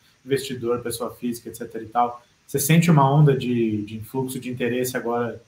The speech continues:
que te lembra dois mil e dezessete? Ou é completamente diferente, é um público mais maduro, uma galera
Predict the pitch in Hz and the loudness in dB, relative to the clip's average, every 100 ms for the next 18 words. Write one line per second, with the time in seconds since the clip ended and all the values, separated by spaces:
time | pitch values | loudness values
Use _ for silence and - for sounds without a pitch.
0 | _ _ - - 127 131 131 127 123 123 | _ _ -8 -2 0 0 0 -2 -2 -4
1 | 120 117 - 127 151 - 190 - _ _ | -4 -4 -2 -2 -2 -4 -12 -20 _ _
2 | _ _ - 127 131 131 127 127 135 131 | _ _ -6 -2 0 2 2 0 0 0
3 | 131 127 123 - 120 123 131 135 120 123 | 0 -2 -4 -4 -2 -2 -4 -6 -4 -6
4 | 117 123 123 120 117 110 127 127 120 117 | -6 -2 0 0 -2 -2 -2 -2 -4 -6
5 | 113 113 113 113 110 | -6 -4 -4 -4 -8